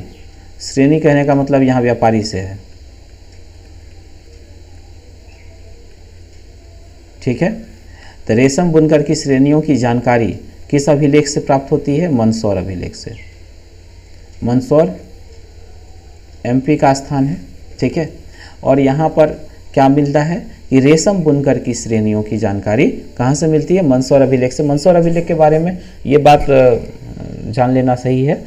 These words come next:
कि ये जो मंदसौर अभिलेख है, इसमें यह वर्णन मिलता है कि एमपी के जो रेशम बुनकर थे, तो उनकी जो दुकानें होती थी, वो दिका-, दुकानों के बगल में जो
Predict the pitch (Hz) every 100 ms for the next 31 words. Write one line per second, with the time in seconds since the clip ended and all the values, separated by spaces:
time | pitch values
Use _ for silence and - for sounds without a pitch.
0 | - - - 123 165 180 156 135 135 180
1 | 156 117 92 90 - 113 - - - -
2 | - - - - 180 175 165 143 156 175
3 | 170 151 131 110 98 110 - - - -
4 | - - 127 120 - - - - 131 139
5 | 160 160 156 139 131 - 127 139 143 180
6 | 151 123 113 131 175 - 95 95 - -
7 | - - - - - - - - - -
8 | - 117 110 101 - 151 180 165 156 117
9 | 131 147 165 156 131 117 - 143 196 -
10 | - - 110 113 127 147 127 - 127 135
11 | 143 151 175 175 175 156 156 156 113 120
12 | 143 151 113 - - - - - - -
13 | 104 123 127 120 -